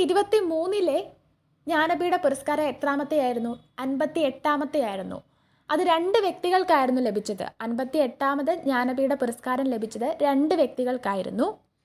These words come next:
സംസ്കൃത പണ്ഡിതനായിട്ടുള്ള ജഗദ്ഗുരു രാമഭദ്രാചാര്യയ്ക്കും അതുപോലെ ഗുൽസാർ,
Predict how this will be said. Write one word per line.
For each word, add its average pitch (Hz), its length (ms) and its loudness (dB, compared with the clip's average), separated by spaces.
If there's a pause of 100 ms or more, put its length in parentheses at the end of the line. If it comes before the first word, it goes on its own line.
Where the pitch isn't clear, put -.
(280)
സംസ്കൃത 349 500 2 (120)
പണ്ഡിതനായിട്ടുള്ള 330 720 2 (800)
ജഗദ്ഗുരു 330 540 4 (120)
രാമഭദ്രാചാര്യയ്ക്കും 254 1200 0 (300)
അതുപോലെ 247 420 -4 (400)
ഗുൽസാർ, 285 460 -4